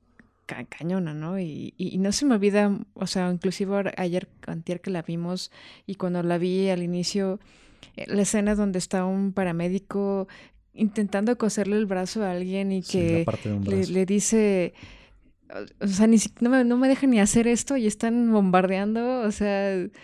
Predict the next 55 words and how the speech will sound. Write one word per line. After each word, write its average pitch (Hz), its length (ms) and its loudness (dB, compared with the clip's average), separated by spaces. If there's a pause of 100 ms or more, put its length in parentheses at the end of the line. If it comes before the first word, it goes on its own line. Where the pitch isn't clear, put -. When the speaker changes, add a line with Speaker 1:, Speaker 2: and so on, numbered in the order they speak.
(600)
Speaker 1:
sí, 196 240 -8 (180)
o 226 60 -2
sea, 240 140 -2
no 247 240 0
me 269 80 2
imagino 285 380 -2
cómo 277 300 -2
se 269 120 -2
han 254 60 2
de 269 60 4
sentir 220 320 2
esas 233 240 -2
personas 208 640 -4
de... 170 380 -6 (720)
quieren 262 220 4
salvar 240 280 2
una 247 180 4
vida 226 220 2
y - 20 4
no 233 240 2
pueden 277 400 -2
ni 208 80 2
siquiera 214 340 -2
hacer 214 240 -2
eso. 220 400 -6 (140)
Speaker 2:
No, 139 100 -4
pues, - 140 -4
¿para 90 260 0
qué? 117 240 4
Ya 104 340 2
Speaker 1:
O 208 100 -4
Speaker 2:
está 214 200 -2
Speaker 1:
sea, - 180 2
Speaker 2:
cabrón, 107 360 6
pero 101 180 6
lo 98 100 8
intentan, 98 500 2
¿no? - 60 2
Speaker 1:
pero 226 200 8
lo 226 100 10
Speaker 2:
<laughs> - 0 -
Speaker 1:
intentan, 226 580 2
¿no? 262 220 0
O 302 80 0
sea, 220 420 -2 (120)
solo 247 320 2
me, 208 160 2
me 196 160 2
impacta 220 500 2
eso 254 260 0
y 240 60 0
me 196 100 0
impactó 180 420 -2
en 262 100 4
un 269 160 6